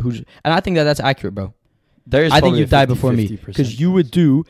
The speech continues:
Speaker 1: like, if we go on vacation to Spain and we're at the beach and you guys are cliff jumping, I'm not jumping.
Speaker 2: Bro.
Speaker 1: I'm not doing that.
Speaker 2: It's, it's not, it's, n-,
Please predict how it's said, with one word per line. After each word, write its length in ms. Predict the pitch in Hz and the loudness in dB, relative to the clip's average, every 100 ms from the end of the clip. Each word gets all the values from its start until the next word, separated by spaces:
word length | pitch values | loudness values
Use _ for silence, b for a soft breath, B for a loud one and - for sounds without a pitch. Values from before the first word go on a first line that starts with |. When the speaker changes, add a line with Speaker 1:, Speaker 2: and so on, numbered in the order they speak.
| b | b
Speaker 1:
like, 200 | 131 131 - | -4 -4 -4
if 120 | 117 | -4
we 180 | 151 170 | -2 0
go 240 | 175 185 | 2 2
on 160 | 143 139 | -2 -2
vacation 500 | 139 - 143 135 117 | -2 -2 -4 -4 -8
to 100 | 123 | -10
Spain 420 | - 139 110 113 120 | -8 -4 -4 -6 -8
and 160 | 120 | -6
we're 120 | 123 | -2
at 120 | 135 - | -2 -4
the 80 | |
beach 380 | 113 120 120 - _ _ _ | -4 -4 -4 -10 _ _ _
and 120 | 127 120 | -4 0
you 80 | |
guys 200 | 139 127 | 2 2
are 60 | 123 | -2
cliff 280 | - 147 117 | 0 -2 0
jumping, 380 | 117 110 123 120 | -2 -2 -4 0
I'm 160 | 143 | 0
not 120 | 117 107 | 0 0
jumping. 320 | 110 - 92 _ _ _ _ _ _ _ _ | -4 -4 -12 _ _ _ _ _ _ _ _
Speaker 2:
Bro. 260 | - 101 95 _ _ - | -20 -18 -18 _ _ -4
Speaker 1:
I'm 120 | 127 | -2
not 120 | 120 | 0
doing 160 | 113 101 | -2 -4
that. 160 | - - | -6 -6
Speaker 2:
It's, 340 | 127 - - - | -6 -6 -12 -10
it's 280 | 127 127 - | -6 -6 -4
not, 300 | 135 156 - _ | -2 -2 -2 _
it's, 300 | 135 131 - | -4 -4 -6
n-, 120 | 127 | -12